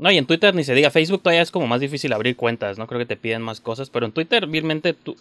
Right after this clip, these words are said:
ocupas un correo y un nombre y ya, y ya tienes un Twitter, ¿no? Entonces,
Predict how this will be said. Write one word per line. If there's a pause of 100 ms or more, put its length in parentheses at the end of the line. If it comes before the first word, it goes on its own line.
(120)
ocupas
un
correo
y
un
nombre
y
ya, (640)
y
ya
tienes
un
Twitter,
¿no? (1000)
Entonces,